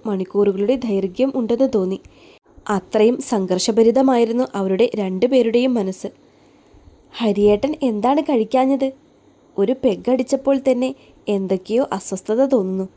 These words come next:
ഇത്രയും നാളും കഴിക്കാതിരുന്നതല്ലേ, അതുകൊണ്ടായിരിക്കും." "ഞാൻ കുടി ഇനി മുതൽ പൂർണ്ണമായി നിർത്താൻ തീരുമാനിച്ചു. ഇന്നെനിക്ക് വേണമെന്ന് തോന്നി. ഒരു പെഗ് കൂടി കഴിച്ചിട്ട്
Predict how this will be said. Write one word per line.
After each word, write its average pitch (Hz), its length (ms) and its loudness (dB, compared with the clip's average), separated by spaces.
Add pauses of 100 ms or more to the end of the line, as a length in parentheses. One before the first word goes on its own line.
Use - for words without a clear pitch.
(460)
ഇത്രയും 214 500 2
നാളും 262 260 2
കഴിക്കാതിരുന്നതല്ലേ, 240 1080 0 (400)
അതുകൊണ്ടായിരിക്കും." 202 840 -2 (600)
"ഞാൻ 214 360 4
കുടി 269 320 2 (120)
ഇനി 208 220 0
മുതൽ 269 280 2
പൂർണ്ണമായി 226 580 0
നിർത്താൻ 254 440 2
തീരുമാനിച്ചു. 196 600 0 (960)
ഇന്നെനിക്ക് 240 560 2
വേണമെന്ന് 220 540 2
തോന്നി. 196 260 2 (440)
ഒരു 208 180 0
പെഗ് 226 360 0
കൂടി 269 260 0
കഴിച്ചിട്ട് 233 520 0